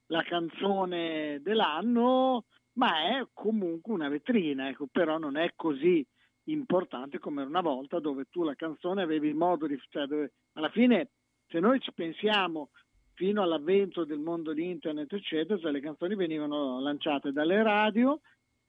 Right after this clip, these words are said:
e dalle T V, cioè, i, gli anni che noi eravamo bambini,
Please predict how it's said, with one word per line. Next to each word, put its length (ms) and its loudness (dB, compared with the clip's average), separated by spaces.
e 80 -10
dalle 260 2
T 140 6
V, 960 4
cioè, 460 -4
i, 280 -8
gli 340 -6
anni 360 -6
che 140 -4
noi 180 4
eravamo 480 0
bambini, 640 0